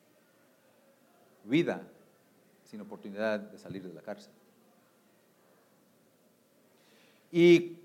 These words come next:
cuando él pasó esta sentencia, él dijo esto: "Mira, qué terrible es vivir en una ciudad a donde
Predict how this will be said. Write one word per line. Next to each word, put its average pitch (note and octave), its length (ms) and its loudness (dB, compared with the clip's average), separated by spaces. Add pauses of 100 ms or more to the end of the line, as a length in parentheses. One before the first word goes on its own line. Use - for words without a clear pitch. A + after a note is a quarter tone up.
(120)
cuando D#3+ 300 6
él G3+ 500 12
pasó C#3+ 400 4
esta C#3 180 -2
sentencia, C3+ 540 -4
él C3 80 -2
dijo C#3+ 180 -4
esto: C#3 260 -4
"Mira, B2 360 -6 (2500)
qué F#3+ 100 8
terrible A3 480 12
es D#3 80 8
vivir G3 220 6
en G#3+ 100 4
una A3 100 2
ciudad F#3+ 680 4 (1800)
a D#3+ 100 6
donde E3 220 6